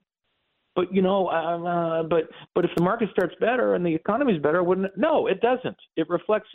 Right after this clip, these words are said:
what everybody collectively thinks about the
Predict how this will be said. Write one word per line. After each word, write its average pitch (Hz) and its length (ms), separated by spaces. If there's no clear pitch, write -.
what 185 260
everybody 151 520
collectively 120 520
thinks 92 240
about 117 360
the 104 80